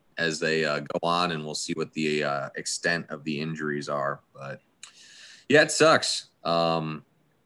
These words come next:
it's funny, you know, I, I get more te-, I got more text about that, even though obviously I, you know, have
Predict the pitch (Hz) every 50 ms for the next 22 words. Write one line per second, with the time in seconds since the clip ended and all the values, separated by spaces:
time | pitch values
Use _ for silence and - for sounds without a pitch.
0 | _ _ _ 87 78 - - - 113 120 120 104 92 90 87 85 80 80 - 90
1 | 87 85 82 82 85 87 87 85 80 - - - 87 92 90 87 98 92 87 82
2 | - - - 87 90 87 90 90 90 92 90 85 - - - 104 98 95 - 104
3 | 110 131 131 - 95 104 113 107 - - - - 113 - - - - 95 82 92
4 | 90 - - 76 90 92 90 85 82 82 - - _ _ _ _ _ - 98 87
5 | 92 95 90 82 78 87 90 87 87 80 - - 87 85 82 80 78 78 76 71
6 | 73 67 - _ - 80 69 69 - - - - 87 85 80 78 -